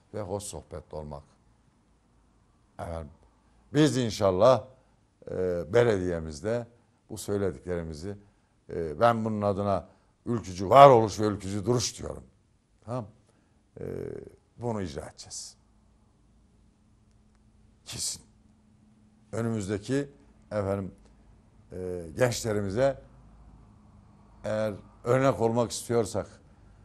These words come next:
onlara bir miras bırakmak istiyorsak bunun haricinde bir miras yok. O, bu bizim bir duruşumuz vardır. Bizim taklit ettiğimiz nokta vardır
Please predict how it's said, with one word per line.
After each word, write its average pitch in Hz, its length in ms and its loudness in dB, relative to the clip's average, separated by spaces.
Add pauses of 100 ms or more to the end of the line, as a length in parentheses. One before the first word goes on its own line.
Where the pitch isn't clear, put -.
(420)
onlara 147 400 6
bir 151 80 4
miras 151 500 8
bırakmak 143 380 4
istiyorsak 170 600 6 (680)
bunun 139 260 0
haricinde 117 840 4 (500)
bir 117 180 0
miras 98 460 -2
yok. - 160 -12 (1400)
O, 104 320 -4
bu 139 300 0 (140)
bizim 143 260 -2
bir 135 80 0
duruşumuz 117 500 0
vardır. - 480 -2 (720)
Bizim 170 300 2
taklit 208 340 8
ettiğimiz 190 460 10
nokta 196 320 12
vardır 92 440 8